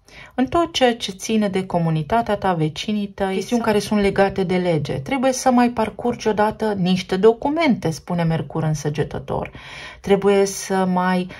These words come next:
reiei niște tranzacții comerciale, poate să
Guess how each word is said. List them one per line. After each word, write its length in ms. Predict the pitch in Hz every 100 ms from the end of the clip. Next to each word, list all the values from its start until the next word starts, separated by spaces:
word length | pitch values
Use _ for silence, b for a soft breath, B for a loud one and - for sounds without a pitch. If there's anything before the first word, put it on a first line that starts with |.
| B
reiei 840 | - 202 208 196 185 185 196 185 170 B B
niște 440 | 196 196 - 190
tranzacții 800 | 185 190 180 170 170 165 - 170
comerciale, 960 | - 180 185 - - 254 277 269 165 147
poate 480 | - 151 147 151 165
să 360 | - - 170